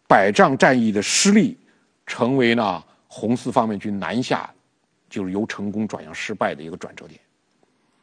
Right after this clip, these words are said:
这是张国焘的南下计划呢，出现了很大的挫折。那么这个时候呢，我们说川军、蒋军就是几乎合为一股。这个时候，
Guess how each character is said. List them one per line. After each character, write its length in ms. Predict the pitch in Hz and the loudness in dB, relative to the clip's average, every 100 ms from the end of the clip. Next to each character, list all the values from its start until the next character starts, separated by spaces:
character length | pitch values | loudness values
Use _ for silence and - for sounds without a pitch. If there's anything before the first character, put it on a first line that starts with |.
| _ - | _ 6
这 160 | 196 | 6
是 280 | - 113 82 - _ _ _ | 6 0 -4 -10 _ _ _
张 160 | 151 147 | 4 4
国 80 | |
焘 140 | 135 143 | 4 6
的 80 | 127 | 6
南 240 | 110 120 | 4 2
下 160 | 143 113 | 0 0
计 180 | - | 0
划 200 | 113 104 | 0 2
呢， 260 | 90 76 64 _ _ _ | 0 -4 -10 _ _ _
出 160 | - - | -10 -4
现 160 | 123 107 | 0 0
了 60 | |
很 180 | 95 85 | -2 -10
大 140 | 90 | -10
的 80 | 92 | -12
挫 180 | - 95 | -12 -16
折。 80 | - - _ _ _ _ _ _ _ - | -16 -20 _ _ _ _ _ _ _ 2
那 80 | |
么 120 | 180 160 | 4 8
这 160 | 285 | 8
个 80 | 220 | 8
时 100 | - | 6
候 180 | 127 110 | 4 4
呢， 300 | 101 90 80 _ _ _ _ _ _ _ | 0 -4 -8 _ _ _ _ _ _ _
我 160 | 123 | 2
们 100 | 117 | 2
说 340 | 120 156 151 139 - _ _ _ _ _ | 6 6 6 2 -10 _ _ _ _ _
川 260 | - 165 160 | 4 4 4
军、 320 | 143 160 156 _ _ _ _ | 2 2 0 _ _ _ _
蒋 320 | 131 85 92 | 0 0 0
军 260 | 127 151 127 _ | 2 2 -2 _
就 140 | - | 0
是 140 | 131 117 - - | 0 -2 -10 -10
几 260 | - 294 | -2 4
乎 160 | 202 208 | 4 4
合 200 | - 123 | 2 6
为 120 | 135 | 6
一 120 | 120 | 4
股。 260 | 101 82 - _ _ _ _ _ _ | 0 -8 -16 _ _ _ _ _ _
这 180 | - 208 | 8 8
个 80 | 135 | 8
时 120 | 127 | 2
候， 300 | 110 104 76 | 0 0 -4